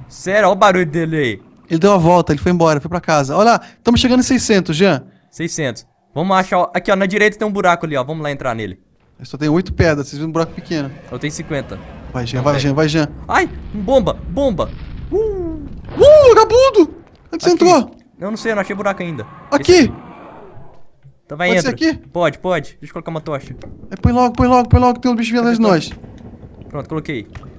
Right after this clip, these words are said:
Speaker 2: A gente tem que fechar rápido, faz um buraco, faz. Cava, cava.
Speaker 1: Vai, cava, cava, vamos cavar aqui, ó.
Speaker 2: Cava rápido que eu vou ficar olhando, vai.
Speaker 1: Vai, tô indo, tô indo, tô cavando.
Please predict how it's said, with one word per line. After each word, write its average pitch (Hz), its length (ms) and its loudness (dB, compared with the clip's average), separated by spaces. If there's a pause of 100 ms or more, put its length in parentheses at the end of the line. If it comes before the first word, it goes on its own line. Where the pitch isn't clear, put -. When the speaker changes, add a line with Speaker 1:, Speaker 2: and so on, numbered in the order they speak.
(260)
Speaker 2:
A 175 40 0
gente 175 80 0
tem 262 80 2
que 262 40 -2
fechar 269 220 4
rápido, 233 240 2
faz 302 200 2
um 285 60 2
buraco, 294 280 0
faz. 302 240 -2 (380)
Cava, 294 260 0
cava. 254 340 0 (560)
Speaker 1:
Vai, - 100 -10
cava, 160 240 -6
cava, 160 220 -6
vamos 180 140 -10
cavar 170 200 -6
aqui, 160 120 -10
ó. 127 80 -6 (260)
Speaker 2:
Cava 269 220 2
rápido 262 220 2
que 233 40 -6
eu 233 40 0
vou 226 60 -2
ficar 240 140 2
olhando, 208 280 4
vai. 170 260 0 (1300)
Speaker 1:
Vai, 143 180 -2
tô 196 100 -4
indo, 170 180 -2
tô 185 80 -2
indo, 160 120 -2
tô 143 80 -6
cavando. 151 400 -4